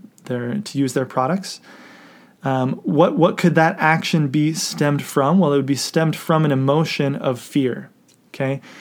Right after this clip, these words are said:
And I think a lot of people have this fear around selling, okay? Like, like for some reason, they're, they're crippled by the idea of being a salesperson. And where does that come from? Well, that emotion comes from,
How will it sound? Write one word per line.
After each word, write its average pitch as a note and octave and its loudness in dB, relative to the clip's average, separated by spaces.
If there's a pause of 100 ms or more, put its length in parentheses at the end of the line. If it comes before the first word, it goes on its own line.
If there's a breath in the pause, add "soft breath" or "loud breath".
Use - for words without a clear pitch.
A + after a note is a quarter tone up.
(260 loud breath)
And D3+ 2
I D#3 4
think A3+ 2
a G3 6
lot D#3 6
of G#3+ 0
people C#3+ 0
have C#3 0
this C3+ 0
fear C#3+ 2
around B2+ 0
selling, B2+ -2 (340)
okay? B2+ -6
Like, C3 -4
like C3+ -2
for - -6
some E3 2
reason, D3 2 (380 loud breath)
they're, C3 2 (180)
they're C3+ -6
crippled D3+ 2
by C3 2
the C3 2
idea C3+ 2
of B2+ -2
being C#3+ 0
a B2+ -2
salesperson. C3+ -2 (1400 loud breath)
And C#3+ 2
where D#3 6
does F3 2
that F#3 2
come F3+ 4
from? B2+ 0
Well, C3+ 2 (160 loud breath)
that D3+ 6
emotion C#3+ 2
comes C#3+ -2
from, C3+ -2